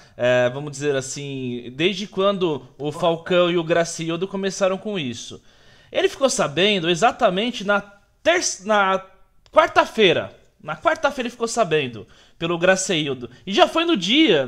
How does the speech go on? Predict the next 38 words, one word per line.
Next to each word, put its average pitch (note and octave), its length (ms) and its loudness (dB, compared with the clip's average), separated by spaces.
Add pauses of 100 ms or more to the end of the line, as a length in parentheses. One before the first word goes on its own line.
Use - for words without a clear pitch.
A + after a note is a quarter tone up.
foi F3 120 -6
no B3 120 -6
dia G#3+ 400 -2
que - 140 -12
tava F3+ 180 -6
acabando A3 680 -6 (260)
o, - 80 -6
o, G3 480 -2
o, D#3 1000 -4
o C#3 60 -10
tempo G3+ 340 -4
de G#3 100 -6
mandar G#3+ 280 0
o A#3+ 80 0
áudio, F3+ 340 2
né? E3+ 260 -6
E A#3 60 -8
o A#3+ 40 -8
Graceildo, C4+ 300 -8
"Não, E4 80 -4
manda C#4 240 -4
lá, B3 180 -4
tal." A#3+ 380 -6 (460)
Então B3 120 -2
assim, A3 380 -4 (300)
o E3 100 -8
desgraçado A3 760 2
já G3+ 120 -2
chegou G3 320 -4
atrasado, A3 840 0 (420)
tava D#4+ 320 6
indo D4+ 220 -4
bem A3 600 0 (240)
e G3+ 60 -4
ainda A#3+ 220 0
faz C#4 220 -6
aquela C4 280 0
grosseria. F3 680 -8